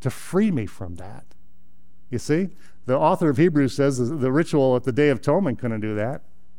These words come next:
couldn't remove the f-, sense of guilt from people, but the love of Christ can if we will receive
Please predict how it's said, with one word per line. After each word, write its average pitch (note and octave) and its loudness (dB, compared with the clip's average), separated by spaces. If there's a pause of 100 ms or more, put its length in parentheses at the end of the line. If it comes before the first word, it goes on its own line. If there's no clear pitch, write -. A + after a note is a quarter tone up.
(120)
couldn't D3 0
remove C3 2 (200)
the A#2 -6
f-, - -12
sense D#3+ 2
of G2+ -6
guilt C3+ 0
from A2 -4
people, G#2+ -6 (580)
but C#3 0
the C3+ 0
love D#3+ 2
of C3 0
Christ C3+ -2 (300)
can C3+ -2 (280)
if B2 -4
we B2+ 2
will B2 2
receive A2+ 0